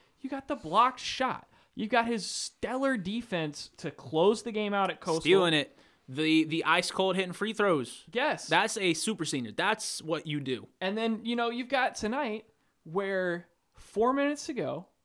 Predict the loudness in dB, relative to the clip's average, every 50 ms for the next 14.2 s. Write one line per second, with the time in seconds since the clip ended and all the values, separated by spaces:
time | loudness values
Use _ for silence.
0 | _ _ _ _ _ _ _ _ _ _ _ _ _ _ _ _ _ -8 -6 -4
1 | -4 -4 -6 -6 -2 0 0 2 2 2 0 0 -2 -4 _ _ -18 -16 -6 -2
2 | 0 0 0 -2 -4 -10 _ _ -6 -4 -4 -4 -6 -8 -10 -4 -2 -2 -2 0
3 | 0 0 0 0 2 2 0 2 2 0 0 0 0 0 0 0 0 -4 -6 -6
4 | -6 -4 -4 -6 -8 -10 -12 -16 _ -20 -20 -20 _ -18 -18 -18 -20 _ _ _
5 | _ -18 -8 -6 -6 -2 2 2 2 2 0 0 0 0 0 2 0 -2 -2 0
6 | 0 0 0 0 -2 -4 -8 -12 -16 -18 -20 _ _ -4 -4 -4 -4 -6 _ _
7 | _ _ _ _ _ _ -8 -6 -2 0 -2 -2 -2 -2 -2 -2 -2 -2 -2 -4
8 | -6 -10 -12 -12 -10 -10 -10 -10 -12 -16 _ _ _ _ _ _ _ _ _ -12
9 | -6 -2 0 2 4 4 4 2 0 -2 -4 -4 -6 -4 -6 -8 -12 -12 -14 -16
10 | -16 -16 -16 -18 -20 _ _ _ _ _ _ -6 -6 -6 -4 -6 -8 -10 -8 -4
11 | 0 2 2 2 2 -2 -6 -6 -4 -2 -2 0 0 -2 -2 -2 0 0 0 0
12 | 0 -4 -8 -8 -4 -4 -4 -2 -4 -6 -12 -14 -14 -14 -14 -14 -14 -16 -16 _
13 | -4 -4 -4 -4 -4 -10 _ _ _ _ -4 0 2 2 2 4 4 2 2 0
14 | -2 -6 -16